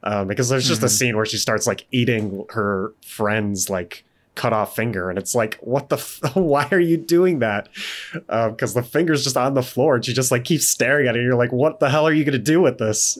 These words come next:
Speaker 1: But if you knew it was a cannibal movie, you're like, "Oh, she's gonna eat it."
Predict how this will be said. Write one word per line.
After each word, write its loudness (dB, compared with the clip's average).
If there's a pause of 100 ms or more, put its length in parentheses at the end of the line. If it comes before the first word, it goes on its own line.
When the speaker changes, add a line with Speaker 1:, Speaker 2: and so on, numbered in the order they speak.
(100)
Speaker 1:
But 2
if -2
you 2
knew 2
it 4
was 2
a -2
cannibal -2
movie, -2
you're 0
like, -2
"Oh, 0
she's -6
gonna -4
eat -6
it." -16